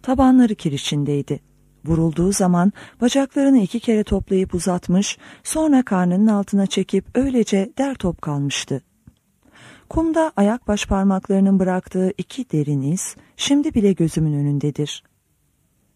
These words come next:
Tarihte patron Halil denilen serserinin de yeni padişahı kılıç kuşatmaya götürürken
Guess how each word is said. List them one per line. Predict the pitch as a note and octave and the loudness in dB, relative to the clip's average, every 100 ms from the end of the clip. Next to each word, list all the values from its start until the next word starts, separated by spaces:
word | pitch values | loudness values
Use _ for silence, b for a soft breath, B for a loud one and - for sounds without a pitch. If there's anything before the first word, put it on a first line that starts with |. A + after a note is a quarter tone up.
| _ | _
Tarihte | A3+ A#3+ C4+ C#4 C#4 C4+ B3+ | 0 2 0 -2 -2 -2 -2
patron | G3 G3 C4 | -4 -2 -2
Halil | C4+ F3+ F#3+ A3 | -2 2 2 2
denilen | G3+ G3 F#3 F#3 | 2 0 0 0
serserinin | F#3 E3 D#3+ - D#3 D#3 G#3 | 0 -2 -2 -2 0 4 4
de | E3+ E3+ B B B | 4 0 B B B
yeni | - B3 E4+ | 4 4 4
padişahı | A3+ G#3+ F#3+ - G#3 F#3+ G3+ G3+ - | 0 0 0 -2 0 2 0 -2 -4
kılıç | F3 G#3+ - | -2 -2 -4
kuşatmaya | - - F#3+ - F#3+ | -6 -2 -2 0 0
götürürken | E3 D#3+ - F3 G#3 F3+ F#3 | 0 -2 0 0 0 0 0